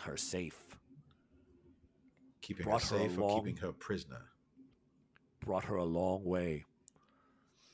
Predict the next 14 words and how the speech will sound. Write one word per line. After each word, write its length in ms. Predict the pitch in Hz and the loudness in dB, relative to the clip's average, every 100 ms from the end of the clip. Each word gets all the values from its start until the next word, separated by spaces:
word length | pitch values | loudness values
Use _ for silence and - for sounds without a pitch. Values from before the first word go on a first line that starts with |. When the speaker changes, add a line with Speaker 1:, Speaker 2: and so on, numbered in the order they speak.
| - | -4
Speaker 1:
A 80 | 107 | 2
long 480 | 90 107 107 82 - | 8 8 8 4 -4
time. 500 | - 78 78 76 71 64 - _ _ _ _ _ _ _ _ _ _ _ _ _ _ _ _ _ _ _ _ _ | -2 0 0 -2 -6 -16 -20 _ _ _ _ _ _ _ _ _ _ _ _ _ _ _ _ _ _ _ _ _
Speaker 2:
So 160 | - 90 | -10 -8
she's 220 | - 87 | -6 -4
traveled 340 | - 85 76 | 0 -2 -4
through 100 | - | -12
time. 440 | - 98 73 - - - _ _ _ _ _ _ _ _ _ _ _ _ _ _ _ 104 98 95 - _ _ _ _ _ _ _ _ _ 107 98 92 - _ _ _ _ _ _ _ _ _ - 679 640 - _ _ _ _ _ _ _ - - _ _ _ _ _ _ _ _ _ | -8 -6 -6 -8 -16 -20 _ _ _ _ _ _ _ _ _ _ _ _ _ _ _ -10 -4 -4 -6 _ _ _ _ _ _ _ _ _ 0 2 2 -6 _ _ _ _ _ _ _ _ _ -8 -8 -8 -12 _ _ _ _ _ _ _ -20 -20 _ _ _ _ _ _ _ _ _
How 140 | - 104 | -2 0
can 160 | 117 | 2
we 100 | 113 | 2
bring 220 | 98 110 95 | 6 6 6
her 120 | 95 | 2
back? 480 | 95 73 64 - | 2 0 -2 -10